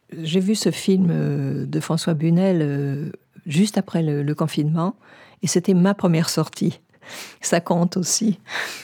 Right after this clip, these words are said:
Et c'est un film sur Jim Harrison et c'est un film magnifique où on voit que cet écrivain est indissociable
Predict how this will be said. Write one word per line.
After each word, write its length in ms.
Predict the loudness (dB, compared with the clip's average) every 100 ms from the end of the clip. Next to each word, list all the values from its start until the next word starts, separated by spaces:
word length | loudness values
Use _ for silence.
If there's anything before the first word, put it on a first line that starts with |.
| -18 -20 _ _ _ _ 2
Et 640 | 6 8 6 6 4 2 -4
c'est 220 | 0 2
un 80 | 2
film 240 | 4 2
sur 400 | 2 2 2 2 4
Jim 220 | 2 2
Harrison 480 | 2 2 2 2 2
et 80 | 2
c'est 140 | 2
un 60 | 0
film 180 | 2 2
magnifique 560 | 4 2 2 -2 0
où 80 | -2
on 60 | 0
voit 200 | -2 -2
que 300 | -2 -2 -2
cet 240 | 0 0
écrivain 520 | -2 -2 0 0 -2 -4 -18 -6 0
est 140 | 4
indissociable 880 | 4 2 2 0 0 0 -2 -2